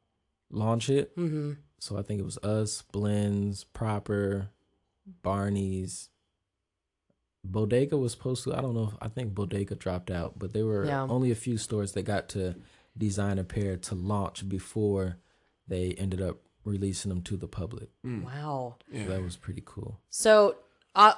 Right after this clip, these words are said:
Speaker 2: of five of the ones that you've had your hands in,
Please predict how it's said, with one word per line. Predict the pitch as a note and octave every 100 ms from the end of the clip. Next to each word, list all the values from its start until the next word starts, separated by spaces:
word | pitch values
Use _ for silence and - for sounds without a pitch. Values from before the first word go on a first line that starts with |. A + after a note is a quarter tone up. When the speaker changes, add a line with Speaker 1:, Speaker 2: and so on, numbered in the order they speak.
| -
Speaker 2:
of | G3 E3+
five | - G3 G3 G3 G3 E3+ -
of | F3+ D#3+
the | D#3+
ones | D3 D3 C#3+
that | C#3 C3 - -
you've | D3 C3+
had | C3+ C3
your | C3
hands | - E3 C#3+ C#3+ C3
in, | B2+ B2